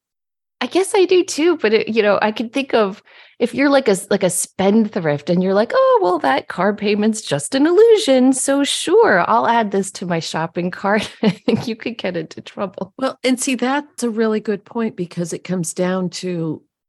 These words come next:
Speaker 2: where are you willing to put your resources and what becomes the priority. So if you have the car payment or you're living hand to mouth and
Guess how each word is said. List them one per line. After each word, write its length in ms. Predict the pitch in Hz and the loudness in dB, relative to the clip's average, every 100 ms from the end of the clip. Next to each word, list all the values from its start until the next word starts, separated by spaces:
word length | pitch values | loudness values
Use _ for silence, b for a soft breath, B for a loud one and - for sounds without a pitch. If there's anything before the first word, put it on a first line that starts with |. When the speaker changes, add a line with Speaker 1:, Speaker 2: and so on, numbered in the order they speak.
| - | -8
Speaker 2:
where 260 | 170 170 | -2 0
are 60 | 170 | 2
you 160 | 170 151 | 0 0
willing 380 | 165 151 151 | 0 0 0
to 60 | 156 | -4
put 280 | - 175 - | -6 -8 -6
your 100 | 147 | -6
resources 720 | 143 147 - 135 127 143 139 | -4 -4 -4 -4 -4 -6 -4
and 100 | 143 | -2
what 160 | 151 151 | -2 -6
becomes 380 | 147 147 139 - | -8 -6 -6 -8
the 100 | - | -8
priority. 800 | 147 135 127 123 117 - - _ _ _ _ - | -6 -4 -2 -4 -6 -12 -16 _ _ _ _ -6
So 300 | - 151 139 | -2 0 0
if 280 | 165 156 - | 0 -2 -2
you 100 | 160 | -6
have 240 | - 175 | -4 -6
the 80 | 170 | -6
car 300 | 165 160 151 | -8 -4 -4
payment 500 | 151 151 143 139 127 - | -6 -6 -6 -6 -8 -6
or 120 | 135 | -4
you're 180 | 131 131 | -2 -2
living 260 | 147 139 | -2 -4
hand 220 | 143 147 143 | -4 -4 -4
to 60 | |
mouth 300 | 139 135 165 | -4 -6 -6
and 240 | 135 127 | -4 -6